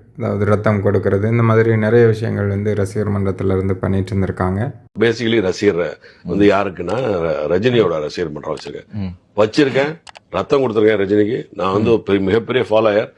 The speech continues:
Speaker 2: சேலத்துல எனக்கு கீழே நிறைய ரசிகர் மன்ற பசங்க இருந்தாங்க.
Speaker 3: ம்.
Speaker 1: அப்படி இருக்கும்போது விஜயகாந்த் அவர்களை சந்திச்சு அவர்ட்ட வந்து "நான் உங்க ரசிகன்" அப்படின்னு மாத்தி சொல்ல முடியாது இல்லையா? அதனால வந்து இவர் "நான் வந்து ரஜினி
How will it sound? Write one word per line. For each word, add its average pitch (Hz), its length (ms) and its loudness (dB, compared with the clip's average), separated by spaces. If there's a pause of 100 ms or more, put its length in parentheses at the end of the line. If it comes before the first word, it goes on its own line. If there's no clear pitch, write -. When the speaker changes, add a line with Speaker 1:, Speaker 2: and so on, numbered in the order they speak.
(260)
Speaker 2:
சேலத்துல 120 480 0
எனக்கு 107 260 2
கீழே 131 200 2
நிறைய 107 320 2
ரசிகர் 101 280 -2
மன்ற 92 220 -2
பசங்க 95 300 0
இருந்தாங்க. 85 360 -4 (120)
Speaker 3:
ம். 101 360 -6 (480)
Speaker 1:
அப்படி 190 280 6
இருக்கும்போது 180 580 4
விஜயகாந்த் 165 500 2
அவர்களை 147 420 0 (120)
சந்திச்சு 143 380 -2
அவர்ட்ட 135 580 0
வந்து 131 240 0
"நான் 127 320 2
உங்க 117 240 0
ரசிகன்" 120 600 0
அப்படின்னு 113 440 0 (100)
மாத்தி 113 200 -2
சொல்ல 117 260 -2
முடியாது 101 320 0
இல்லையா? 117 480 -2 (540)
அதனால 175 420 4
வந்து 156 320 0
இவர் 143 180 0
"நான் 131 280 0
வந்து 127 260 -2 (680)
ரஜினி 120 280 4